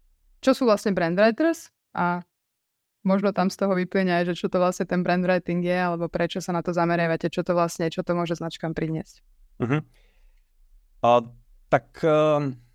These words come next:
Speaker 2: ako si dobre povedal, ja som v podstate začínal ako copywriter a hneď po absolvovaní kuchárskej školy. A, ehm, v podstate, ako som išiel časom, hej, tak som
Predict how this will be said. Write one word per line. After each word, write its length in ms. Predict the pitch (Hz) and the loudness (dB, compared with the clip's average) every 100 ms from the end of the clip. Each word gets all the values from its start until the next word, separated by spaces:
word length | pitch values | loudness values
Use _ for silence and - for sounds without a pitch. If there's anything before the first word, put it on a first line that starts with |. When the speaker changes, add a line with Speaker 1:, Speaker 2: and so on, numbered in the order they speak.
| - | -8
Speaker 2:
ako 160 | 156 175 | -6 -4
si 140 | - | -2
dobre 240 | 156 165 165 | 0 0 0
povedal, 380 | 156 160 165 147 | 2 4 4 4
ja 80 | 143 | 2
som 160 | 170 | -4
v 100 | 139 | -4
podstate 300 | 156 151 165 | -6 -4 -2
začínal 540 | 127 127 - 151 151 143 | 0 0 0 0 2 2
ako 180 | 143 | -2
copywriter 880 | 120 110 135 131 131 117 147 156 151 _ _ _ _ - | -6 -4 0 2 2 2 2 2 -2 _ _ _ _ -2
a 400 | 113 110 110 110 _ | 2 4 2 -2 _
hneď 240 | 120 120 | -6 -4
po 100 | 113 110 | 2 4
absolvovaní 400 | - 113 113 107 | 4 2 2 2
kuchárskej 560 | - - 107 - 110 - | -4 -2 -2 -2 -6 -4
školy. 400 | - 107 123 123 - - - _ - 214 - - | 2 2 2 -2 -16 -20 -20 _ -18 -18 -14 0
A, 400 | 117 117 117 - _ _ - | 4 6 6 2 _ _ -4
ehm, 800 | 127 123 123 120 123 123 120 120 _ _ _ _ 123 | 0 2 2 0 0 -2 -6 -12 _ _ _ _ -6
v 60 | |
podstate, 320 | 156 156 160 143 | -2 0 0 0
ako 80 | |
som 160 | 175 156 | 2 2
išiel 400 | 135 - 160 123 - _ _ _ - - | 0 2 0 0 -6 _ _ _ -12 0
časom, 400 | 135 131 151 131 | 2 2 0 0
hej, 160 | 127 | 0
tak 160 | 123 | -2
som 80 | - | -2